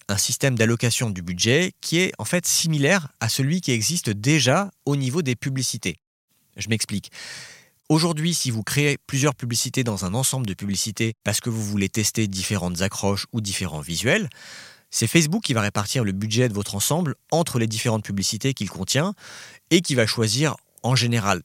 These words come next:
très rapidement une pub « gagnante », entre guillemets, qui va être largement diffusée alors que les autres pubs de l'ensemble vont recevoir très peu de budget et très peu de diffusion. En fait, ce que Facebook va faire si on utilise l'optimisation du budget de campagne,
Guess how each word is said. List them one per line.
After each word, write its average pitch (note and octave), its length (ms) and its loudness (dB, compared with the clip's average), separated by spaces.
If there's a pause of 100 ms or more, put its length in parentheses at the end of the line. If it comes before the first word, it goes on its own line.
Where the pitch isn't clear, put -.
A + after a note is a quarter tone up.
(140)
très E3+ 160 2
rapidement C#3 640 2 (220)
une A#2 140 -2
pub « E3+ 300 -2 (240)
gagnante », G#2+ 680 0
entre - 200 -6
guillemets, A#2+ 380 -2 (500)
qui E3 160 2
va C3+ 80 6
être C#3+ 240 2
largement C3 460 2
diffusée A2 500 2
alors B2+ 240 4
que A#2+ 100 -2
les G2 240 0
autres D3 140 0
pubs C#3+ 240 -4
de A2 40 2
l'ensemble C#3 460 -2 (120)
vont F#2+ 200 -4
recevoir G#2+ 460 0
très - 240 0
peu A2+ 160 0
de F2+ 60 -2
budget D#3+ 400 0 (100)
et C3+ 120 0
très - 200 -4
peu C3 140 -2
de G#2+ 40 -4
diffusion. F#2 420 -6 (440)
En B2+ 120 4
fait, E3+ 180 4
ce - 80 0
que A#2+ 100 2
Facebook C3 420 0 (240)
va F#2+ 180 -2
faire B2 320 2 (220)
si - 200 -2
on G#2+ 120 -2
utilise A2+ 600 -2
l'optimisation A2 760 -2
du F#2+ 120 -6
budget F#2 280 -2
de - 60 -14
campagne, F2+ 340 2